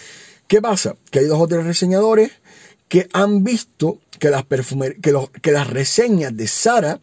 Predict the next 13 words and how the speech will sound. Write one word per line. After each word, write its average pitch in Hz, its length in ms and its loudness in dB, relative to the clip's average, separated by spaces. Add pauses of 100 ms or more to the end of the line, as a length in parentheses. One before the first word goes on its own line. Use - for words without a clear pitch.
(760)
tienen 226 480 0 (200)
muchísimo 190 960 4
tirón. 170 500 0 (140)
¿Por 151 260 2
qué? 269 160 2
Porque 165 240 -6
son 214 200 0
muy 226 240 0
económicas. 143 580 -6 (580)
Entonces, 143 360 0
al 135 120 0
ser 175 200 2
económicas, 233 720 0